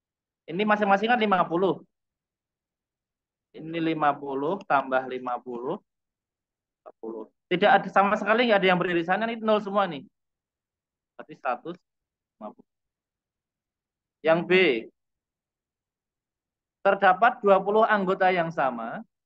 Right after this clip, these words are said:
dalam setiap pasang himpunan, tapi tidak ada yang sama dalam ketiga himpunan sekaligus. Berarti kan ini lima puluh,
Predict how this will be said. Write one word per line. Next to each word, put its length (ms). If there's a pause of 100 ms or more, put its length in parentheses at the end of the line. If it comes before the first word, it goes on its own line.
(480)
dalam 320
setiap 560
pasang 480
himpunan, 560 (560)
tapi 400
tidak 480
ada 160
yang 240 (240)
sama 480
dalam 400
ketiga 320
himpunan 320
sekaligus. 720
Berarti 400
kan 240 (720)
ini 240
lima 240
puluh, 400